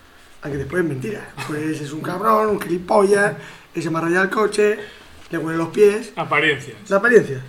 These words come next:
Speaker 1: Pero bueno, sí, yo estoy a favor, estoy a favor. Me gusta.
Speaker 2: A ti te gusta el roce.
Speaker 1: Además, de mi, tengo varios seres peculiares en mi, <laughs> en mi organización, conocidos por mi,
Speaker 2: Por la audiencia.
Speaker 1: por la audiencia,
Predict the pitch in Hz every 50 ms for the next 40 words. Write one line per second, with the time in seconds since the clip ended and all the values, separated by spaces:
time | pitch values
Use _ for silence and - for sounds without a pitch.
0 | - - - 277 302 349 - - 190 - 294 285 - - - - 262 254 247 -
1 | 247 214 160 151 127 120 - - - - 208 202 175 143 135 127 - - - -
2 | _ _ _ - 165 185 196 196 143 - - - 165 151 160 185 185 196 165 165
3 | 165 165 175 143 - 113 123 120 - - 110 98 - - - - - 151 165 170
4 | 160 156 160 160 165 170 170 160 160 160 160 160 165 190 185 196 202 196 196 196
5 | 196 190 190 - - 185 185 185 185 185 170 - - 196 180 180 170 - - -
6 | 170 170 - 160 160 170 175 170 160 165 165 156 156 151 147 143 139 139 139 -
7 | - - 196 180 165 160 156 151 143 139 143 131 147 170 170 170 - - - 135
8 | 123 - - - - 127 - - 196 190 - 180 131 - - - - - - 156
9 | 151 147 135 156 190 190 180 151 - - 160 156 147 143 139 135 131 127 - -
10 | - - - - - - - - - - - - - 156 156 156 156 156 151 147
11 | 147 147 139 131 160 143 147 165 160 156 175 180 175 165 160 165 160 165 165 -
12 | - 160 160 160 156 175 196 196 - 165 175 175 196 196 -